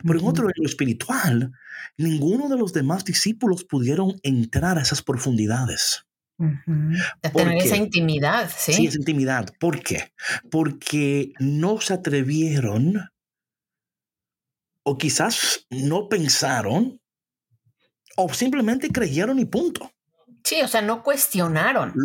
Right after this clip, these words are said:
Speaker 1: Pero lo que entiendo es que las cu-, preguntas y las dudas y, y el no entender no molesta a Dios.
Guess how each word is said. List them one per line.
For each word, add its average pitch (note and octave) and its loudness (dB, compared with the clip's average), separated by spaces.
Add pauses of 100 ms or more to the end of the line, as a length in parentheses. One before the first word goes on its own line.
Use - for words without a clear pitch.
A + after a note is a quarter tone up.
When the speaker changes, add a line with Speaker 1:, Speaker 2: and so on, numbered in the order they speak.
(140)
Speaker 1:
Pero D#3 0
lo D#3 0
que D#3 0
entiendo F3 0
es - -2
que E3 0
las C#3 0 (120)
cu-, B2+ 0
preguntas B2+ 0
y B2+ 2
las A#2 0
dudas B2 0
y, B2 -2
y A#2+ 2
el A#2 2
no D#3+ 2
entender D3 0 (520)
no E3+ 2
molesta D3+ 0
a A2 0
Dios. G#2+ 0